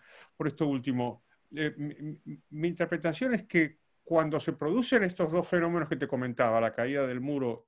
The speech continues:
y también el cuestionamiento del Estado, este punto me parece que de, de esto se habla poco y yo creo que tiene mucha importancia, eh, empiezan a emerger soluciones mágicas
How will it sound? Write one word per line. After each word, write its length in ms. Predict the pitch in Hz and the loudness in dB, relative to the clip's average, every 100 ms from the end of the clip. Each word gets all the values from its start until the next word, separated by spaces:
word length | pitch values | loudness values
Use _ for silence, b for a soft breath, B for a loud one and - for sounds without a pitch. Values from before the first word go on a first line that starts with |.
| _ | _
y 140 | 131 | -8
también 600 | 123 113 110 117 190 240 | -6 -8 -6 -2 4 4
el 120 | 208 - | 4 0
cuestionamiento 760 | 131 123 143 131 156 165 151 | -4 -6 -6 -4 -4 -4 -6
del 100 | 139 | -6
Estado, 500 | 113 - 107 101 110 _ b b b b b - | -10 -10 -10 -10 -12 _ b b b b b -14
este 280 | 143 - | -14 -14
punto 320 | - 165 156 135 | -8 -6 -2 -4
me 100 | 127 | -4
parece 200 | 139 156 | -4 -4
que 120 | - | -4
de, 200 | 123 - | -12 -16
de 340 | 127 - 127 156 | -18 -18 -4 -2
esto 200 | 170 160 | -2 -4
se 180 | - 165 | 0 0
habla 280 | 151 143 | 0 -2
poco 240 | 170 156 127 | -2 -4 -4
y 20 | |
yo 100 | 120 | -4
creo 140 | 143 | -4
que 80 | 135 | -6
tiene 180 | 131 135 | -6 -6
mucha 240 | 139 131 | -6 -8
importancia, 640 | 131 123 120 117 113 131 127 b b b b b - | -8 -8 -10 -10 -10 -10 -14 b b b b b -4
eh, 240 | 156 156 160 | 0 0 -2
empiezan 460 | 151 180 220 226 | -2 0 2 4
a 100 | 180 | 2
emerger 680 | 160 143 127 - 175 160 165 _ _ _ - | 2 0 -2 2 2 2 -2 _ _ _ -14
soluciones 880 | 147 170 147 135 - 220 196 175 - | -6 -2 0 -2 -2 -2 0 -2 -2
mágicas 720 | 151 202 208 185 185 170 - | 0 0 0 -4 2 0 0